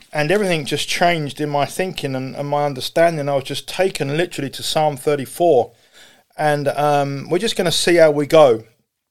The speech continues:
We're just gonna see how we go. And it starts off in verse one. Um,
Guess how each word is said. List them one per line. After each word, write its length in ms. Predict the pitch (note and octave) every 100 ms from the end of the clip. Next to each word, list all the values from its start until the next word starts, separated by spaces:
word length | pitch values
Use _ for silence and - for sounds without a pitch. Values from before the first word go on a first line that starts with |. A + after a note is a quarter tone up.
| _ _ _ -
We're 80 | D#3
just 180 | E3 D#3+
gonna 160 | F3 D3+
see 220 | - D#3+
how 140 | D3+
we 120 | C#3+
go. 240 | C#3+ C#3+ C3
And 100 | C3+
it 200 | C3+ C3+
starts 360 | - G3 -
off 160 | F#3 E3
in 120 | D#3
verse 340 | C#3 G3+ F#3+ -
one. 400 | D3+ C3 A2+ _ _ _ _ _ -
Um, 540 | C#3 C3+ C3+ B2+ A2+